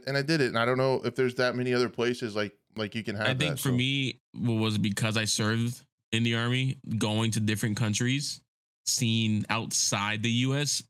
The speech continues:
Speaker 2: put a lot of perspective for me coming back and appreciating it more, a lot more. Um, you know, seeing all the issues and stuff like that. But, you know, it's not perfect.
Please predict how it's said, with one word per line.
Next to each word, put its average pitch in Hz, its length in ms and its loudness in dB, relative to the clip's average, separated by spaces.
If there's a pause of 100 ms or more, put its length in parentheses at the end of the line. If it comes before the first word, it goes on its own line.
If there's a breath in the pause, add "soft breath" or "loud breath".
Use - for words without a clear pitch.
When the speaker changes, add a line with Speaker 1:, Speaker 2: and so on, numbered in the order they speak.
(200)
Speaker 2:
put 120 240 -2
a 107 60 -2
lot 104 260 0
of 107 80 -4
perspective 104 520 -2
for - 60 -4
me 101 120 0
coming 101 300 -2
back 101 280 -2 (300)
and 113 80 0
appreciating 101 880 -2
it 90 140 -2
more, 98 360 -2 (220)
a 107 80 -2
lot 120 400 0
more. 101 340 -2 (600)
Um, 101 400 -2 (500)
you 110 100 -2
know, 95 240 -2
seeing 104 600 0
all 104 160 0
the 101 180 0
issues - 280 -2
and 101 60 -2
stuff 104 200 -2
like 104 140 -2
that. 98 300 -4
But, 95 200 -4
you - 80 -2
know, 92 240 -2 (100)
it's 95 220 -2
not 185 220 -4
perfect. 143 540 -4